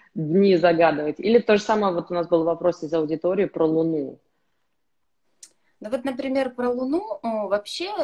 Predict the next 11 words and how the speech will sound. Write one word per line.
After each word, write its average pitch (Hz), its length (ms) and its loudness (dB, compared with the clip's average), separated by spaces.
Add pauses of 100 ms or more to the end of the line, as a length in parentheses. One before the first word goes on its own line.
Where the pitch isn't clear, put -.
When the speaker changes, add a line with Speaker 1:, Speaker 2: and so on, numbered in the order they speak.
(140)
Speaker 2:
рекомендуют 220 720 -6
составлять, 233 580 -6
например, 196 440 -6
карту 196 380 -4
желания, 233 540 -4
которую 196 460 -10
некоторые 175 580 -10
составляют 208 800 -8
на 190 140 -6
растущую 196 640 -10
Луну. 156 420 -12